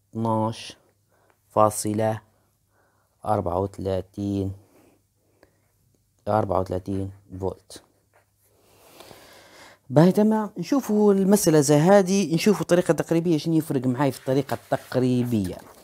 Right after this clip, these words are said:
الطريقة التقريبية قلنا احنا ما نقدرش ننفذها إلا بشرط واحد، إن الشرط يتحقق، الشرط هذا اللي هو البيتا آر إي أكبر من أو تساوي عشرة أضعاف ال آر اثنين.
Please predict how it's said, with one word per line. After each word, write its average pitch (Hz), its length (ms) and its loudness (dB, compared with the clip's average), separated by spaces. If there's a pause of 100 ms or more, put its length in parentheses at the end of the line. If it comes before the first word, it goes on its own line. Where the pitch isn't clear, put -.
الطريقة 175 320 0
التقريبية 165 460 2
قلنا 147 180 0
احنا 156 120 0
ما 147 120 2
نقدرش 147 200 -4
ننفذها 139 380 -2
إلا 143 240 -2
بشرط 131 380 -6
واحد، 147 380 0 (120)
إن 139 440 2 (200)
الشرط - 560 0 (440)
يتحقق، - 440 -6
الشرط 123 340 -8
هذا 95 240 -4 (240)
اللي 95 100 -6
هو 95 100 -4
البيتا 160 640 0 (1700)
آر 123 380 2
إي 127 320 0 (460)
أكبر 113 440 -2
من 131 300 -2
أو 120 80 -6
تساوي 120 500 0
عشرة 110 340 0
أضعاف 107 420 0
ال - 80 -20
آر 104 280 -2
اثنين. 156 460 -6